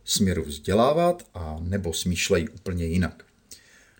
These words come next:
V tomto článku jsem chtěl především ukázat, že zdánlivě nudná tvorba rezerv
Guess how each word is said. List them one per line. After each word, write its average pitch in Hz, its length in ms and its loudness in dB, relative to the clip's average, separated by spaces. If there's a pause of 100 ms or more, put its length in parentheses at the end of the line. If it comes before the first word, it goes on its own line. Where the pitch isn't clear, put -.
(140)
V - 80 -20
tomto 202 320 2
článku 85 560 -6
jsem - 180 -4
chtěl 90 220 0
především - 580 -2
ukázat, 82 720 -8
že 90 120 -6
zdánlivě 120 580 -4
nudná 104 680 0
tvorba 98 300 -2
rezerv 95 400 -2